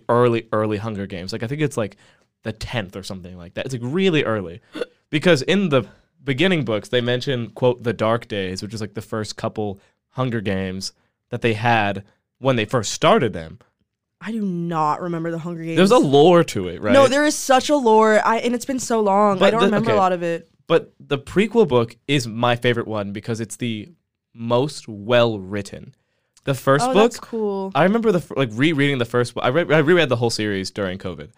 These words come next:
Speaker 2: Mm-hmm.
Speaker 1: And when I was reading the first one again, I was like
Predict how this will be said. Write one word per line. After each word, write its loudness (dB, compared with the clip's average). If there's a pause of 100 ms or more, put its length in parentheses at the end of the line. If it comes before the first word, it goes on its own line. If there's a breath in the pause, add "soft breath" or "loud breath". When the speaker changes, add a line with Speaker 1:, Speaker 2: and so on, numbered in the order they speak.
Speaker 2:
Mm-hmm. -2
Speaker 1:
And 0 (460 soft breath)
when 2
I 2 (420)
was -8
reading 0
the 0
first -2
one -4
again, -10 (440)
I -12
was -6
like -6